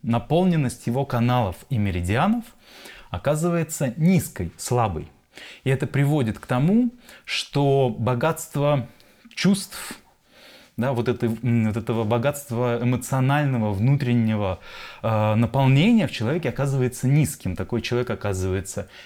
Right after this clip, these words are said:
бесчувственным, э, каким-то унылым, э, может быть, грубым, бессердечным, э, да.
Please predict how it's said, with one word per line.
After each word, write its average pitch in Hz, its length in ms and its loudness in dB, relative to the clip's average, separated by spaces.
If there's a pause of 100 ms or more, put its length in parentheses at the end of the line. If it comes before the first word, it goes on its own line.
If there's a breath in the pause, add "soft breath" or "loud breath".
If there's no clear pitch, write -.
(140 loud breath)
бесчувственным, 196 1080 0 (240 loud breath)
э, 110 680 0
каким-то 110 720 0 (140)
унылым, 160 720 2 (320 loud breath)
э, 104 300 0
может 95 260 -2
быть, 98 160 0
грубым, 156 680 2
бессердечным, 127 1040 -2 (540 loud breath)
э, 113 300 0
да. 120 280 2